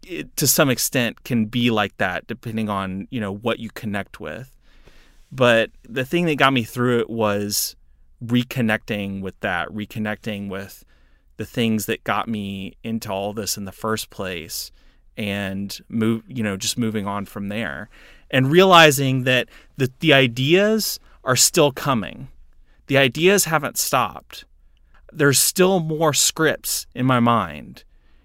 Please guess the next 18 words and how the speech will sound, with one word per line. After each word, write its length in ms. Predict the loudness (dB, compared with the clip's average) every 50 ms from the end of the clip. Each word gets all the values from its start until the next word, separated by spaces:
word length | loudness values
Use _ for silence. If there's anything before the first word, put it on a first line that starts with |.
| _ -8
and 160 | -4 0 2
they're 100 | 2 4
still 400 | 2 2 0 2 4 4 4 4
getting 300 | 2 2 0 0 0 0
written 280 | 0 -2 -2 -2 -4 -2
down 340 | 0 2 2 2 2 2 2
on 180 | 0 0 -2
pages, 800 | -4 -4 -2 -2 -2 -4 -6 -10 -14 -14 -14 -12 -12 -12 -12 -14 _ _ _ -20 -20 _ _ -8
you 120 | -4 -2
know, 320 | 0 2 2 2 0 -2 -2
and 160 | -2 -2 -2
I 60 | 0
have 280 | 2 4 2 2 2 0
to 100 | -6 -8
keep 340 | -8 -6 -4 -4 -4 -4
moving 340 | -2 -2 -2 -2 -2 -2 -4
forward, 640 | -4 -2 0 2 4 4 4 2 2 0 0 -2 -4
because 640 | -8 -8 -4 -2 0 2 2 0 -2 -4 -8 -10